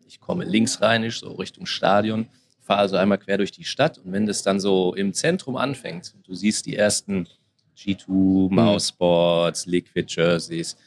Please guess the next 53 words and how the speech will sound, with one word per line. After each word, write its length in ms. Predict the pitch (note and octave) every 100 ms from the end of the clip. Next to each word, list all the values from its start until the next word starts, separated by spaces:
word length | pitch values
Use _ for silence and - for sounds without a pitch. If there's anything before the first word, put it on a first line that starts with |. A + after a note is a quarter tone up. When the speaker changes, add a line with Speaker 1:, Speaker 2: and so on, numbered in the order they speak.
| _ _ _ -
Speaker 1:
dann 160 | G2+ G#2+
weißt 340 | A2 A2+ -
du, 220 | G#2+ G2 _ _ _
ist 180 | - -
geil. 260 | F2+ D#2
Also 200 | C#2+ E2
wir 80 | F#2+
sind 140 | G#2 G#2+
auch 180 | F#2+
komplett 340 | - F#2+ G2 F#2+
angekommen 540 | G2+ B2 - A#2+ A#2+
in 100 | A#2
der 120 | A#2 A2+
Stadt. 340 | - G#2+ - _ _ _ _ _ _ _ -
Ich 120 | G#2
hab 100 | G2
das 160 | F#2+
Event 260 | F#2 F2 F#2
immer 220 | G2 A#2+
so 80 | C3+
ein 80 | B2
bisschen 260 | B2+ A#2
als 200 | G#2+ G#2+
das 200 | - G2
Wimbledon 360 | A2 A2+ G#2+ G#2+
des 140 | G2+ G#2+
E-Sport 500 | A2 - G2 G2 - _ _ _ _ _
betitelt 460 | G2 - A#2+ B2+ A2+
und 120 | G2+
auch 200 | G2 G2
gesehen 400 | F#2+ F2 G#2 C#3+
und 80 | A#2
hab 60 | F#2+
es 120 | F#2+
auch 120 | F#2+
so 120 | G2
gefühlt. 460 | F#2 - C3 D#3 -
Und 80 | G2
ich 100 | -
glaub 260 | G2 A2 -
auch 120 | G2
tatsächlich, 420 | - F#2 F#2+ F#2+
dass 160 | - F#2+
das 180 | F2+ -
Event 420 | F#2 F#2 G2+ G2
jetzt 340 | F#2+ - - _ _ _ _
sich 220 | - G#2 -
selber 420 | G3 G3 D#2 - _ _ _
und 100 | F2+
die 40 | -
Community 500 | F#2+ G2 G2+ - D2+
das 200 | E2+ -
auch 140 | -